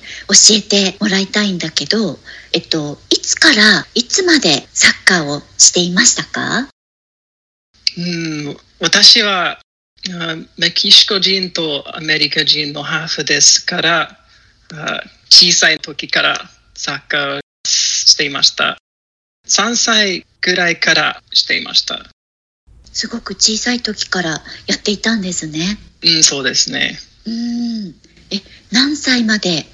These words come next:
Speaker 1: やっていましたか？
Speaker 2: うん、高校の時までサッカーをしていました。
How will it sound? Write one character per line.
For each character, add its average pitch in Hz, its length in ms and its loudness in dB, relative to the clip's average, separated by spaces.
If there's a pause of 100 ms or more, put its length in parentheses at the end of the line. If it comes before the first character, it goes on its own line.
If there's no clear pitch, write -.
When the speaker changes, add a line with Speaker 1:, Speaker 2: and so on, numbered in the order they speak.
(240)
Speaker 1:
や 196 100 -2
っ - 20 -4
て - 160 -2
い 196 80 0
ま 208 160 0
し - 60 -2
た 175 120 -4
か？ 160 460 -6 (1600)
Speaker 2:
う 185 60 -6
ん、 196 880 -4
高 196 320 -6
校 220 300 -6
の 208 160 -4
時 160 520 -2
ま 147 140 0
で - 300 -2 (360)
サ 147 240 -6
ッ - 20 -20
カ - 240 -6
ー - 160 -8
を - 40 -2
し - 140 4
て - 140 -8
い - 60 -10
ま - 140 -12
し - 140 4
た。 - 340 -8